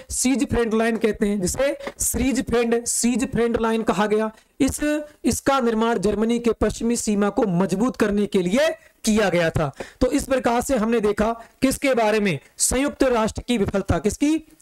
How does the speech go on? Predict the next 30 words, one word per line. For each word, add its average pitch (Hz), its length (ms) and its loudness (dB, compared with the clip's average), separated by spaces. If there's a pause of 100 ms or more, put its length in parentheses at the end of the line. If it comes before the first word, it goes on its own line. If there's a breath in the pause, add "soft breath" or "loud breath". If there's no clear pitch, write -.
संयुक्त 269 540 0 (260 loud breath)
संघ 277 340 -2
की, 214 200 0
सब 208 200 -6
संघ - 220 -8
की, 165 140 0
राष्ट्रवाद 202 500 0
में 196 160 0
था, 202 200 -4 (380 loud breath)
संयुक्त 240 320 -2
संघ 220 240 -4
की 233 100 0
विफलता। 185 400 -2 (280 loud breath)
तो 226 80 2
यहां 226 240 0
पर 320 180 -2
हमारा 254 360 0
जो 233 120 0
अध्याय 208 360 -2
नंबर 233 280 0
सिक्स - 240 -4
था, 180 180 0 (2000)
जो 220 200 2
हमारा 233 380 0
अध्याय 190 600 0
नंबर, 185 440 0 (920)
अध्याय 196 420 0
नंबर 233 300 0
सिक्स - 280 -4
था, 190 480 -4